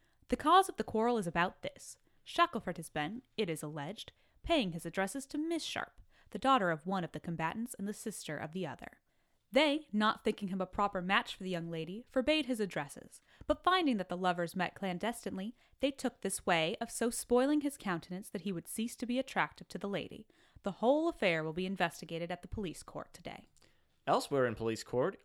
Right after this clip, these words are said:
Speaker 2: William Hoover was recently tried for vagrancy and released on promising to leave the city forthwith to engage in promised employment. William, however, stood upon the order of his going and employed his leisure in abusing the witnesses who had appeared against him.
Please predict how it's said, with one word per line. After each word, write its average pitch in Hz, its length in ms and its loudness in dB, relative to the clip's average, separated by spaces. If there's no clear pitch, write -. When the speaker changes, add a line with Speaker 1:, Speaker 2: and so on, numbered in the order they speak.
Speaker 2:
William 156 400 6
Hoover 190 300 -2
was 151 180 -4
recently 175 340 -4
tried 185 320 4
for 151 100 4
vagrancy 170 580 2
and 180 100 0
released 196 380 -2
on 156 100 2
promising 202 460 0
to 170 80 -2
leave 165 240 -2
the 147 80 -2
city 180 320 2
forthwith 165 600 2
to 202 100 -6
engage 139 400 2
in 135 80 -6
promised 110 380 -2
employment. 120 480 -6
William, 226 320 2
however, 131 360 4
stood 247 280 0
upon 185 260 2
the 160 80 -2
order 190 320 0
of 135 140 -2
his 123 100 -6
going 120 420 2
and 185 140 -2
employed 233 400 -2
his 185 180 -2
leisure 135 400 0
in 160 140 -4
abusing 190 400 -6
the 165 80 -2
witnesses 127 640 -6
who 170 140 -6
had 165 80 0
appeared 208 320 -2
against 196 340 -8
him. 104 200 -4